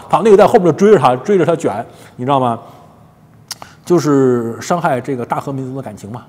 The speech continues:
你懂我意思吗？就伤害大和民-，后来好像我，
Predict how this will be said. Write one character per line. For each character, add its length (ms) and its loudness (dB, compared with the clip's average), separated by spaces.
你 220 -10
懂 140 -6
我 40 -8
意 80 -8
思 100 -14
吗？ 220 -12
就 80 -12
伤 160 -12
害 60 -6
大 60 -8
和 40 -12
民-， 160 -14
后 200 -2
来 180 4
好 240 -8
像 380 -4
我， 180 -8